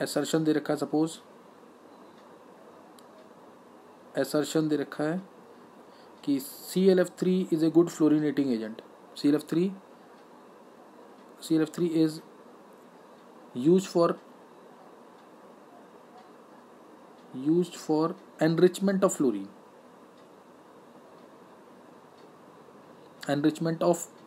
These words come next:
of uranium सपोज, ये क्वेश्चन दे दिया। सी एल एफ़ थ्री used for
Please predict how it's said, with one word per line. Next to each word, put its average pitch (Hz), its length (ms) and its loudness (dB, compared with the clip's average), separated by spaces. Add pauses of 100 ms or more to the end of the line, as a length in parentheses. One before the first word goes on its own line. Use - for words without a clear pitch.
(420)
of 160 320 -4 (340)
uranium 135 440 4
सपोज, 104 280 -12 (280)
ये 147 100 2
क्वेश्चन 139 260 -4
दे 104 60 -6
दिया। 104 200 -12 (560)
सी - 180 4
एल 185 80 8
एफ़ 190 100 -2
थ्री 196 260 0
used 175 180 2
for 185 120 4